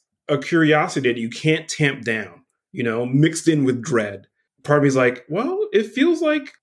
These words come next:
there's more stuff than I can explain out in the world." And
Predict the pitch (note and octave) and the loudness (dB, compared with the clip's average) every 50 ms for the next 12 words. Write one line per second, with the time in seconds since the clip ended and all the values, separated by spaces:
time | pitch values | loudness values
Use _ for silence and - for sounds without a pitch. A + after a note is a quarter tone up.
0 | _ - D3+ E3+ G3 F#3+ E3+ F#3 G3+ A#3 B3 B3+ - - G#3 G#3+ G#3+ - F3 D#3+ | _ 0 2 2 2 2 2 2 4 4 2 0 0 2 0 0 2 -2 -2 -2
1 | D#3+ C3+ - D3+ D#3 G3 F3+ E3 C#3+ C3+ - - D3+ C#3+ C#3 C3 B2 A#2 A#2 - | -2 0 0 -2 0 0 0 0 0 -2 -4 -2 2 2 4 4 2 0 -4 -6
2 | - B2 A#2 A2+ - - - C#3+ C3+ B2+ A2 A2 A2 F#2+ F#2 F2+ - - - _ | -8 -8 -8 -8 -10 -10 -8 -4 -4 -4 -4 -4 -6 -8 -10 -14 -16 -18 -20 _
3 | _ _ _ _ _ _ _ - D3+ C3+ B2+ A#2+ A2+ A2+ A2+ A2+ - | _ _ _ _ _ _ _ -4 -2 -2 0 0 -2 -4 -6 -8 -12